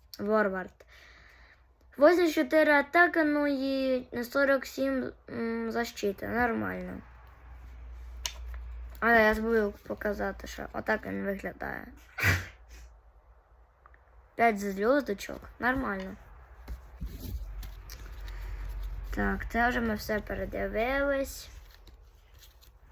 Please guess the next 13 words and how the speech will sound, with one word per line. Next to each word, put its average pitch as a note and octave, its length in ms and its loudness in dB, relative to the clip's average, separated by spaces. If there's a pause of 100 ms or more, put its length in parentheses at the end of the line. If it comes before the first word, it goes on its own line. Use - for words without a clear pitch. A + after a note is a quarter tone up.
Начекатимо - 560 -2
сюди. - 360 -12 (3500)
Іде A#3+ 520 0
у B3+ 240 4
нас... C4 1080 2
Це A#3 260 0
вже G#3+ 560 0 (180)
чи A#3+ 140 -2
другий A3 420 2
від. A#3+ 480 -2 (1080)
У A3+ 60 -2
нас A3+ 560 0
іде, G#3 880 0